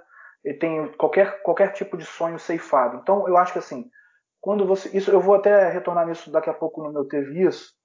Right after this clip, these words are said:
vai ser um pouco sobre isso. É, quando você pega uma população que ela é aviltada há muito tempo,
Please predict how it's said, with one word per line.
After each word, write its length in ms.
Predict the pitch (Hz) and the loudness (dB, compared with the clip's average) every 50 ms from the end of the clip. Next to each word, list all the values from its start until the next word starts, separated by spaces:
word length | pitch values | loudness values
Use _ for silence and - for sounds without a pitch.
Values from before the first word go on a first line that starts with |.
| _ _ _ _ _ _ _ - | _ _ _ _ _ _ _ -6
vai 140 | - 135 131 | -4 -2 -2
ser 360 | 131 - 156 151 - - - - | -2 -2 -4 -4 -4 -8 -14 -16
um 100 | 135 135 | -16 -8
pouco 260 | 135 - 165 160 - | 0 0 0 0 0
sobre 400 | - - - 139 135 135 147 165 | -4 -2 -2 0 0 2 2 2
isso. 260 | 156 143 - - - _ _ _ _ - - - - - - - - _ _ _ _ _ _ _ _ - | 0 0 -2 -8 -16 _ _ _ _ -20 -20 -20 -20 -20 -20 -20 -20 _ _ _ _ _ _ _ _ 2
É, 600 | - 151 147 143 143 139 139 139 135 135 131 - - _ _ _ _ _ _ _ _ - | 4 6 8 8 8 6 4 2 0 -2 -4 -8 -10 _ _ _ _ _ _ _ _ -2
quando 220 | - 226 247 247 | 0 2 2 4
você 220 | 220 220 214 - | 2 2 2 2
pega 300 | 190 196 - 170 165 165 | -2 2 4 4 4 4
uma 140 | 160 160 160 | 4 -2 -2
população 800 | - - - - 165 151 - - - - 170 160 160 156 143 - - _ _ _ _ _ _ _ _ _ _ | -2 -4 -6 -2 -2 -2 -2 -2 -6 -6 -4 -2 -2 -2 -4 -8 -14 _ _ _ _ _ _ _ _ _ _
que 120 | - 170 165 | -8 -4 0
ela 300 | 160 160 165 160 160 151 | 4 4 6 6 6 6
é 120 | 151 156 | 6 4
aviltada 960 | 156 151 147 151 165 165 151 - - - 151 156 160 156 143 135 131 123 117 - | 4 2 2 0 -2 -4 -4 -2 2 4 6 6 6 4 2 0 -6 -6 -6 -4
há 100 | - 139 | -2 -2
muito 460 | 156 165 170 180 202 214 202 202 - | 0 0 2 2 2 2 2 -2 -6
tempo, 340 | - - 139 139 143 127 - | -10 -8 -8 -6 -6 -8 -10